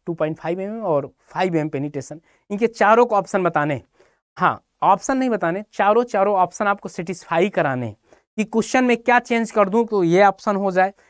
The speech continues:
इसके क्वेश्चन में क्या चेंज कर दूं तो ये ऑप्शन हो जाए। ध्यान से देखिएगा यहाँ पर टू पॉइंट फ़ाइव एम एम पेनिट्रेशन के लिए मैं लिख देता हूँ, टू पॉइंट फ़ाइव एम एम और फ़ाइव एम एम दोनों एमएम के पेनिट्रेशन के लिए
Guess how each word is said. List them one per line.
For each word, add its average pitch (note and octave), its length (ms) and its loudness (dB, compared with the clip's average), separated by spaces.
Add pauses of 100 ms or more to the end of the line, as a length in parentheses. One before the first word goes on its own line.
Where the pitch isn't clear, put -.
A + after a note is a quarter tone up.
(140)
इसके B3 240 2
क्वेश्चन A#3 320 -2
में A3 80 -2
क्या A3+ 160 4
चेंज G#3+ 240 -4
कर G3 140 0
दूं G3+ 120 -2
तो G3+ 100 -2
ये F#3 60 4
ऑप्शन D3+ 300 0
हो B2 120 -6
जाए। A2+ 160 -6 (280)
ध्यान A3+ 240 -4
से G#3 80 -6
देखिएगा D#3+ 400 -6
यहाँ B2 200 -14
पर F3 160 -18 (1700)
टू B3 100 0
पॉइंट A3+ 240 0
फ़ाइव A3 300 2
एम A3 80 -2
एम A3+ 100 -4
पेनिट्रेशन F#3+ 520 -2
के G3+ 80 -8
लिए G3 100 -2
मैं F3 120 -2
लिख G#3 140 0
देता D#3 240 -4
हूँ, F#3+ 140 -8
टू G3 100 -10
पॉइंट F#3 240 -4
फ़ाइव F#3+ 260 -2
एम G3 140 -4
एम A#3+ 80 -8 (460)
और E3+ 160 -2
फ़ाइव C#3+ 400 -4
एम G#2+ 140 -6
एम F#2+ 120 -12 (320)
दोनों G3+ 280 0
एमएम E3+ 200 0
के E3+ 120 -8
पेनिट्रेशन D#3 560 -4
के C3+ 120 -12
लिए A#2+ 180 -12